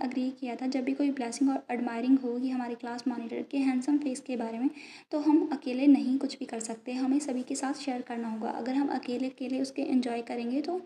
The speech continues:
ये क्राइम होगा।" तो सॉन्ग उसे बोलता है कि, "इसके अलावा इस पोजीशन से ना मैं उसे कैप्चर अच्छे से नहीं कर पा रहा हूँ उसका पूरा फेस, तो क्या शो-, शाओदुआन, क्या तुम मेरी हेल्प करोगे?" तभी दुआन उसे सीधा मना कर देता है कि, "नहीं,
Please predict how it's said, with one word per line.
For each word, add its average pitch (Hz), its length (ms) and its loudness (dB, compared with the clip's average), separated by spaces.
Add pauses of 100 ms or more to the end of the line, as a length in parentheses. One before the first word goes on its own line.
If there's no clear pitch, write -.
(300)
ये 311 80 2
क्राइम 247 380 -2
होगा।" 233 260 -6 (360)
तो 330 60 -2
सॉन्ग 302 300 4
उसे 294 220 4 (520)
बोलता 240 280 -4
है 262 80 0
कि, 311 140 -6
"इसके 311 320 0
अलावा 233 380 -2 (420)
इस 285 120 -2
पोजीशन 269 400 2
से 285 140 2
ना 294 120 6
मैं 294 140 8
उसे 294 220 2
कैप्चर 262 360 -4
अच्छे 262 240 -4
से 285 140 4
नहीं 254 240 4
कर 247 200 -2
पा 233 180 -6
रहा 233 100 -2
हूँ 233 80 -4
उसका 240 220 -8 (120)
पूरा 240 260 -2
फेस, 233 340 -2
तो 269 100 -4
क्या 285 160 -6
शो-, 269 220 -2 (160)
शाओदुआन, 269 440 4
क्या 277 140 0
तुम 277 140 4
मेरी 277 200 6
हेल्प 240 260 -4
करोगे?" 254 380 0 (380)
तभी 339 140 4
दुआन 277 260 6
उसे 285 260 2
सीधा 269 300 4
मना 254 260 4
कर 247 160 -4
देता 226 200 -4
है 262 60 -6
कि, 294 100 -2
"नहीं, 240 240 4